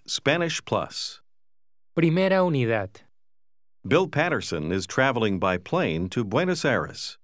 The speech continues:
Speaker 2: Bill Patterson viaja a Buenos Aires en avión.
Speaker 1: He is speaking with an Argentinian woman.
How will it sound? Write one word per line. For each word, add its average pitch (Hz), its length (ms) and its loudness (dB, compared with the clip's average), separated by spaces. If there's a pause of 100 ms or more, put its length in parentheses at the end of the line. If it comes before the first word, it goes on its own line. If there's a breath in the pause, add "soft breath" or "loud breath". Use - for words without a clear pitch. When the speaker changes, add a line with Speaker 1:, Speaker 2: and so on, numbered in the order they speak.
(260)
Speaker 2:
Bill 185 260 4
Patterson 143 680 0
viaja 175 460 4
a 143 40 2
Buenos 107 380 -2
Aires 165 400 2
en 147 60 0
avión. 104 500 -2 (720)
Speaker 1:
He 143 80 4
is 131 160 2
speaking 117 480 -2
with 107 120 2
an 113 120 2
Argentinian 117 800 2
woman. 131 340 -2